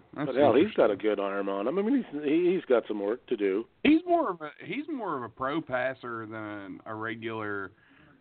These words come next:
Speaker 1: passer
Speaker 2: But if you've
Speaker 1: for
Speaker 2: got
Speaker 1: college.
Speaker 2: a,
Speaker 1: I
Speaker 2: if
Speaker 1: think,
Speaker 2: you've got
Speaker 1: I
Speaker 2: a
Speaker 1: think he's
Speaker 2: team
Speaker 1: got
Speaker 2: with a, a, yeah, you got a team with a decent offensive line, and he can stay in the pocket and throw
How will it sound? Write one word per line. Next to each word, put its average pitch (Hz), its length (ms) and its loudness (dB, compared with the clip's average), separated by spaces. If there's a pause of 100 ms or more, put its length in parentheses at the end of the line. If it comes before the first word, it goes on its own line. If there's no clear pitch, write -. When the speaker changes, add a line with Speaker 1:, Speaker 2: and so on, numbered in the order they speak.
Speaker 1:
passer 113 560 4
Speaker 2:
But 117 140 -2
if - 40 -12
you've 180 120 2
Speaker 1:
for 143 80 -2
Speaker 2:
got 139 180 8
Speaker 1:
college. 117 480 6
Speaker 2:
a, 131 60 0
Speaker 1:
I - 20 -2
Speaker 2:
if 151 200 0
Speaker 1:
think, - 20 -14
Speaker 2:
you've 196 180 2
got 180 180 4
Speaker 1:
I - 20 4
Speaker 2:
a - 40 4
Speaker 1:
think 139 120 2
he's 156 80 6
Speaker 2:
team 151 80 2
Speaker 1:
got 120 100 6
Speaker 2:
with - 160 -2
a, 117 380 4
a, 113 40 2 (580)
yeah, 160 260 2
you 131 140 -6
got 190 120 4
a 139 40 6
team 151 160 2
with 127 120 0
a 120 40 -2
decent 120 380 -4
offensive 107 500 -2
line, 107 360 -4
and 101 100 -8
he 107 100 -8
can 107 440 -12 (200)
stay 110 160 6
in 104 60 4
the 101 60 0
pocket 113 500 0
and 98 160 -10
throw 120 420 4